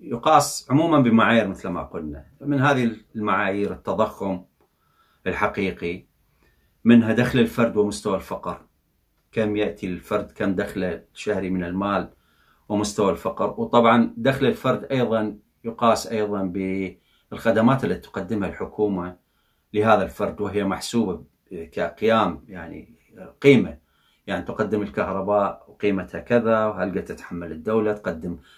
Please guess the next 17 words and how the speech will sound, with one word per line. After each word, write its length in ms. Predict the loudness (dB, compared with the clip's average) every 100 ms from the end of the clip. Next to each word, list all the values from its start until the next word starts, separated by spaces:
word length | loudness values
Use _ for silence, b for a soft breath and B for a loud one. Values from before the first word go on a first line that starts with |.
| b
خدمات 460 | -2 0 0 -2 -6
النظافة، 440 | -6 -2 -2 -2
تقدم 360 | -4 -6 -8 -10
الخدمات 460 | -8 -8 -6 -10
الصحية، 420 | -12 -12 -4 -2 -2
الخدمات 440 | -4 -6 -8 -12
التعليمية، 680 | -10 -6 -2 2 2 4 4
هكذا. 480 | 4 2 0 -2 -4 B B B
وكل 260 | 6 8 8
هذه 160 | 6
تقاس 760 | 2 -4 0 4 4 2 -6 _ _ _ _ _ _ _ 0
كدخل 400 | 4 6 6 4
للفرد، 560 | 4 2 0 -2 -2 _ _ _ -2
جزء 240 | 2 4
من 180 | 4 4
دخل 260 | 2 2
الفرد، 460 | -2 0 -2 -2 -8